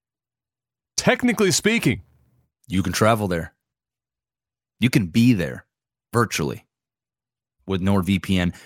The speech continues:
Speaker 2: Promo code O T T. Link is in the description below. And if you're listening to this via audio, wherever you're listening to, that is nord V P N dot com slash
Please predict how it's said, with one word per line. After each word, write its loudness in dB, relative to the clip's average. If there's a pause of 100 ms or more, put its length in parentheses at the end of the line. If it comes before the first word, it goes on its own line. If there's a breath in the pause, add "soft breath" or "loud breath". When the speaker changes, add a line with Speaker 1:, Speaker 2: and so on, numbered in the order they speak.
(200 loud breath)
Speaker 2:
Promo 4
code 4
O 6
T -2
T. 0
Link 0
is 0
in 0
the 0
description -2
below. 4 (240 loud breath)
And -8
if -8
you're -4
listening 2
to 4
this 0 (240)
via 4
audio, 4
wherever 0
you're 4
listening 2
to, 0 (300 loud breath)
that 4
is 0
nord 2 (520)
V 2
P 2
N -2 (460)
dot 4
com 0 (260)
slash -2